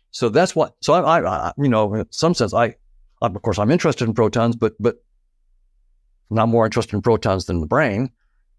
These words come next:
But the reason I'm going after protons is because just science. I mean, it's, it's just, that's where you have the best shot of making a connection,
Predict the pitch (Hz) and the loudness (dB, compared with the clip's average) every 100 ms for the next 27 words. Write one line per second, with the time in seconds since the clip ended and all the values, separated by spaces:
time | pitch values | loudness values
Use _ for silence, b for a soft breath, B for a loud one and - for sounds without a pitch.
0 | _ 110 117 139 127 117 127 120 120 92 | _ -4 2 2 2 0 2 0 -2 -2
1 | - 208 208 113 107 113 117 113 113 127 | 0 2 2 0 0 0 -2 -4 -2 2
2 | 113 110 104 - _ _ _ _ _ - | 2 2 -2 -6 _ _ _ _ _ -2
3 | 147 - - - 196 185 101 - 113 117 | 0 0 -8 -4 0 2 0 -2 0 0
4 | 110 113 - 113 104 117 98 _ _ _ | 2 0 0 -4 -2 -2 -4 _ _ _
5 | _ _ _ _ _ _ _ _ _ _ | _ _ _ _ _ _ _ _ _ _
6 | _ - 85 127 170 - 135 135 131 127 | _ -8 0 2 2 0 0 2 2 0
7 | 104 98 - 131 147 - - 131 87 69 | -2 -4 0 2 2 -2 -2 0 0 -2
8 | - _ _ _ _ _ _ _ _ _ | -8 _ _ _ _ _ _ _ _ _
9 | _ - 101 98 95 - 120 123 123 107 | _ -4 0 2 2 0 -2 0 0 0
10 | 113 123 - 101 | -2 -2 -2 -4